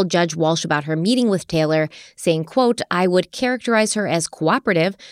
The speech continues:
responsive to my questions, so she didn't require a lot of redirection, for example. There were certainly moments where her expressed emotions were odd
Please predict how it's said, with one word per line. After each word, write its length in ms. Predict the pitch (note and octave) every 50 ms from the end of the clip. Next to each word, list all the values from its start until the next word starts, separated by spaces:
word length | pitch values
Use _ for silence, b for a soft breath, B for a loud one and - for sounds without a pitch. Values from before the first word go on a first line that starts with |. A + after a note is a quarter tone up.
| B B B
responsive 500 | - E3 D#3+ - - E3+ E3 D#3+ - D#3 -
to 100 | - E3
my 100 | D3+ D3
questions, 720 | - - D#4 D#4 D4 - - - G#3 G3 G3+ F#3+ - - B B B B B
so 220 | - - A#3 A3
she 160 | G3+ - A3
didn't 180 | F#3+ G3+ F#3+ C#3+
require 460 | C3 E3 D#3+ - F3 E3+ E3+ E3 D#3+
a 80 | - D#3
lot 200 | D3+ D3+ D3+ D3+
of 140 | D#3 D3+ - -
redirection, 680 | - D#3+ D3+ C3+ - D#3 F#3+ A3+ - - G3 D#3 A#2+
for 140 | A#2 - D3
example. 540 | C#3 C#3 - C#3+ G#2+ - - - G2+ - D#3 - -
There 100 | D3 C#3
were 80 | D3
certainly 320 | - - E3+ D3 - D#3 D3+
moments 500 | D3+ D#3 D#3 D3+ D#3 D#3+ D#3 - - -
where 220 | D#3+ D#3 D#3 D3+
her 220 | - E3 C#3 B2
expressed 360 | D3+ - - - D3+ D#3 - -
emotions 400 | D#3 D#3 D#3+ D#3 - D#3+ D3 C#3+
were 180 | D#3+ E3 - -
odd 440 | D#3+ D#3 D3+ C#3 B2+ C3 D#3+ G3 F#3+